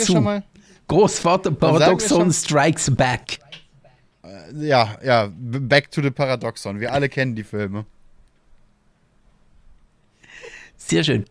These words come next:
Speaker 1: Okay. Ähm, ja, dann in, in zwei Wochen. Macht's gut. Ich, in zwei Wochen bin ich sechs Wochen weg gewesen.
Speaker 2: Ja.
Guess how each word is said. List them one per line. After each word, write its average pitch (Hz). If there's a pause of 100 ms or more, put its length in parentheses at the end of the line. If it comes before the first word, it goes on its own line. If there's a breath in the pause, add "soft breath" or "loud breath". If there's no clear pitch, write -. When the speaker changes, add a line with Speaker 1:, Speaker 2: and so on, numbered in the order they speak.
Speaker 1:
Okay. - (180)
Ähm, 143 (300)
ja, 285
dann 233
in, 220
in 202
zwei 180
Wochen. 311
Macht's 277
gut. 262
Ich, - (280 soft breath)
in 170
zwei 196
Wochen 233
bin 190
ich 190
sechs 208
Wochen 190
weg 156
gewesen. 113 (1040)
Speaker 2:
Ja. 160